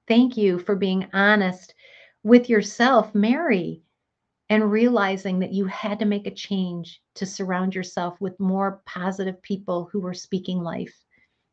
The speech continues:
and what a difference it's made in your life. Congratulations and well done. To those of you who are considering, what change do you need to make?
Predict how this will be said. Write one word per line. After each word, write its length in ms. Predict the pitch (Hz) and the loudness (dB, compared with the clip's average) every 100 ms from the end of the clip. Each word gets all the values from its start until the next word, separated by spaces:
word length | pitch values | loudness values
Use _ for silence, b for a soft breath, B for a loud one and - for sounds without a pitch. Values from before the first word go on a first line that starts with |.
| _ | _
and 220 | 196 190 185 | 4 4 4
what 180 | 190 | 2
a 60 | 180 | 0
difference 480 | 175 185 196 185 - | -2 -4 -2 -4 -6
it's 220 | 170 - | -8 -4
made 220 | 165 160 | -4 -4
in 60 | 160 | -6
your 140 | 175 | -8
life. 280 | 175 - 190 _ _ _ _ _ - | -10 -12 -14 _ _ _ _ _ -2
Congratulations 920 | 190 185 175 180 180 175 175 175 165 | 0 2 0 -2 -4 -4 -6 -8 -6
and 220 | 170 165 | -6 -2
well 200 | 160 165 | -2 -2
done. 340 | 170 151 156 b b b b b b b _ | -4 -4 -6 b b b b b b b _
To 120 | - 185 | -2 2
those 300 | 190 190 196 | 4 4 2
of 80 | |
you 160 | 190 196 | 2 4
who 120 | 202 | 6
are 140 | 170 170 | 4 2
considering, 880 | - 180 - - 180 160 156 165 170 _ - | 0 -2 -2 -4 -2 -2 -4 -8 -10 _ -8
what 320 | 180 196 202 | 2 4 4
change 460 | 202 - 190 175 170 | 0 0 2 0 -2
do 80 | 185 | -4
you 100 | 180 | -2
need 220 | 175 175 | -4 -4
to 60 | |
make? 420 | 180 160 202 - | -4 -4 -8 -12